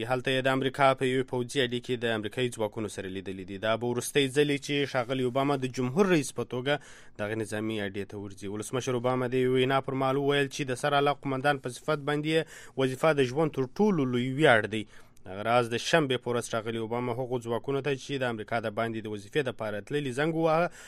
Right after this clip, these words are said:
او هغوی ته یې وویل چې د امریکا دننه امریکایان پوهیږي چې تاسو د ازادۍ دپاره مبارزه کوئ. ټاکل شوې چې د جنوري په یوویشتمه نیټه به منتخب ولسمشر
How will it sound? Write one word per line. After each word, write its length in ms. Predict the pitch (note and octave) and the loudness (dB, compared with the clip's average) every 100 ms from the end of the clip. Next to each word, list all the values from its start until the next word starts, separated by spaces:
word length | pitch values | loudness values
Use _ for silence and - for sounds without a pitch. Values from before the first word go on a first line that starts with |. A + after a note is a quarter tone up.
| - | 0
او 60 | C3 C#3 | 6 8
هغوی 240 | C#3 E3 | 8 6
ته 80 | E3 | 6
یې 60 | D#3+ | 6
وویل 180 | D#3+ D3 | 6 6
چې 60 | D3 | 4
د 20 | C#3+ | 4
امریکا 220 | C#3+ D3+ C#3+ | 4 6 4
دننه 280 | C#3+ D3+ D3 C3 | 4 4 4 2
امریکایان 440 | B2 B2 C#3 C#3+ C#3 | 0 0 0 0 0
پوهیږي 380 | E3+ G#3+ B2 G#2+ - - - | 4 4 4 0 -6 -20 -18
چې 80 | - - | -12 -4
تاسو 300 | G2 - B2 | -4 -4 -4
د 20 | A#2 | 0
ازادۍ 320 | B2 C3 D3 B2 | 0 2 2 2
دپاره 320 | G2 G#2 G2 G2+ | 0 -2 -2 -2
مبارزه 400 | G2 G2 F#2+ G2 | 0 -2 -4 -6
کوئ. 200 | G#2 G#2 - - - - - | -6 -8 -10 -18 -20 -18 -10
ټاکل 240 | F#2+ A#2 - | -4 -4 0
شوې 160 | B2+ B2+ | 0 0
چې 60 | B2+ | -2
د 80 | A#2+ | 0
جنوري 320 | B2+ B2 C3 C3 C3 | 0 2 2 0 0
په 160 | C3 B2+ | 0 2
یوویشتمه 540 | B2+ B2 - E3+ D3+ B2 | 2 0 0 2 2 2
نیټه 200 | A#2 C3+ | 0 -2
به 140 | C3 B2+ | -2 -4
منتخب 480 | A#2+ A2+ D#3+ D3 C#3 | -4 0 2 2 0
ولسمشر 480 | C#3 D3+ C#3 D3+ | -2 -4 -2 -2